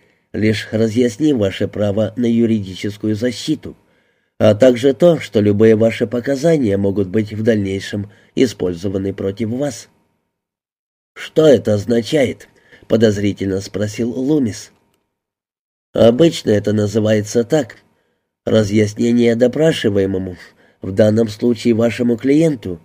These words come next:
его прав», с улыбкой прокомментировал Стюарт.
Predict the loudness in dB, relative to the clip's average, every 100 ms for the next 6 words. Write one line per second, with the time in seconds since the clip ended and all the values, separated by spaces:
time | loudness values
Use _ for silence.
0 | -4 -2 0 -2 -2 -4 -6 -12 _ _
1 | _ _ -4 -2 0 -2 -4 -6 -6 -2
2 | 0 0 0 0 -2 -6 -4 -6 -8 -4
3 | -4 -4 -8